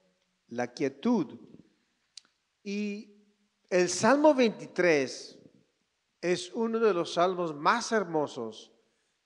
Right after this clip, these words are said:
que tenemos en la palabra de Dios. Este es mi salmo favorito, el Salmo veintitrés.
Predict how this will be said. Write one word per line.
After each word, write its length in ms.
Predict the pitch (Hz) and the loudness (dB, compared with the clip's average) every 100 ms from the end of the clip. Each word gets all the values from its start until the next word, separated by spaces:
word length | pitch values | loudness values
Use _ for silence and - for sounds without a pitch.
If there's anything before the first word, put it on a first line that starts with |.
| _ | _
que 120 | - 135 | -12 -8
tenemos 540 | 131 131 143 147 135 | -4 -4 -2 -4 -6
en 100 | 131 | -8
la 160 | 113 - | -10 -8
palabra 540 | 107 107 110 110 107 | -8 -6 -6 -8 -10
de 60 | 98 | -10
Dios. 680 | 104 95 - - - _ _ _ _ _ _ _ _ _ _ | -12 -12 -16 -20 -20 _ _ _ _ _ _ _ _ _ _
Este 300 | 147 156 190 | -6 -6 -8
es 80 | 175 | -10
mi 160 | 156 | -10
salmo 420 | 127 - 143 156 147 | -10 -4 -4 -4 -8
favorito, 840 | - 117 107 113 139 - 107 - - _ _ _ _ _ _ _ _ _ | -6 -6 -2 -2 -4 -6 -10 -10 -20 _ _ _ _ _ _ _ _ _
el 140 | 123 | -14
Salmo 360 | 117 135 131 127 | -10 -8 -4 -4
veintitrés. 920 | 123 110 - - 120 107 - - - | -4 -8 -14 -6 -4 -4 -8 -16 -20